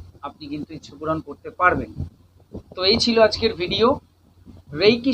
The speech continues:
শিখতে বা কোনো কোর্স করতে স্ক্রিনে দেওয়া নাম্বারে WhatsApp করুন। বর্তমানে প্রত্যেকটি ক্লাস অনলাইনে চলছে। আপনার বাড়িতে বসে আপনি যে কোনো ক্লাস বা কোর্স ইজিলি করতে পারেন। হোলি ফায়ার থ্রি রেইকি, যা বিশ্বের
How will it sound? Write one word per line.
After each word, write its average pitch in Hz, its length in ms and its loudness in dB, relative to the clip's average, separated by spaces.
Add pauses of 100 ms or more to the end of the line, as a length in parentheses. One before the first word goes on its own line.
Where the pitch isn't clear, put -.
শিখতে - 320 -2 (100)
বা 220 160 6
কোনো 208 140 0 (120)
কোর্স 233 260 4 (140)
করতে 160 280 0 (1200)
স্ক্রিনে 214 320 -4
দেওয়া 233 220 4
নাম্বারে 196 320 0 (160)
WhatsApp 170 400 0
করুন। 208 200 -4 (100)
বর্তমানে 180 360 -6 (100)
প্রত্যেকটি 226 440 -16
ক্লাস 180 180 -4 (100)
অনলাইনে 185 420 -2
চলছে। 185 200 -6 (100)
আপনার 156 240 -4
বাড়িতে 151 300 -2
বসে 170 240 -4
আপনি 170 200 -10
যে 160 120 -6
কোনো 170 200 -4
ক্লাস 175 260 0
বা 180 140 4
কোর্স 175 240 -10
ইজিলি 175 300 -8
করতে 185 260 -8
পারেন। 190 180 -2 (120)
হোলি 214 260 -2
ফায়ার 196 300 2
থ্রি 196 220 -18
রেইকি, 196 280 -8
যা 175 140 -4
বিশ্বের 151 260 -10